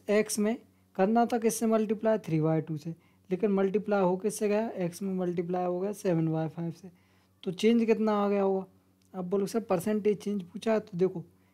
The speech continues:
इसके कंपेयर में बताना है, तो ये तो नीचे आएगा, x into three by two, ठीक है। ऊपर क्या आएगा, इन दोनों का डिफरेंस, इन दोनों में से बड़ा कौन सा होगा? तो आप बोलो, सर, ये सात पं-, ती-, पाँच है पन्द्रह, और ये हो जाएगा सात दूनी चौदह, तो ये पन्द्रह वाला बड़ा होगा,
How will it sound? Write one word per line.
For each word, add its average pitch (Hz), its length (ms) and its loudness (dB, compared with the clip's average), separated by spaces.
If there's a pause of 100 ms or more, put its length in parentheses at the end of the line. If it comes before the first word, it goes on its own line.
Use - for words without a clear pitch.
(160)
इसके 196 260 0
कंपेयर 208 380 2
में 202 140 0
बताना 196 360 -2
है, 196 80 -6
तो 190 80 -4
ये 185 140 2
तो 185 120 -4
नीचे 165 300 0
आएगा, 160 320 -4
x 190 220 -4
into 170 360 -4
three 196 320 -6
by 196 260 0
two, 175 100 -8 (920)
ठीक 226 140 4
है। 196 200 -2 (340)
ऊपर 208 280 2
क्या 220 220 6
आएगा, 214 140 4
इन 185 220 2
दोनों 190 200 -2
का 196 80 0
डिफरेंस, 196 480 -4 (340)
इन 190 140 2
दोनों 220 200 2
में 214 120 0
से 202 100 0
बड़ा 190 240 2
कौन 202 220 -2
सा 202 120 -4
होगा? 196 200 0
तो 190 120 -8
आप 180 100 -4
बोलो, 185 280 -4
सर, 196 180 -8
ये 185 180 -2
सात 170 300 -6
पं-, 180 300 -12 (600)
ती-, 180 140 -4
पाँच 180 220 -2
है 180 60 -2
पन्द्रह, 180 340 -2
और 196 160 0
ये 180 100 0
हो 170 120 0
जाएगा 175 260 -2
सात 165 220 -6
दूनी 170 200 -2
चौदह, 170 320 -4
तो 185 80 -6
ये 196 60 -2
पन्द्रह 202 320 2
वाला 202 240 2
बड़ा 175 200 -2
होगा, 170 260 -2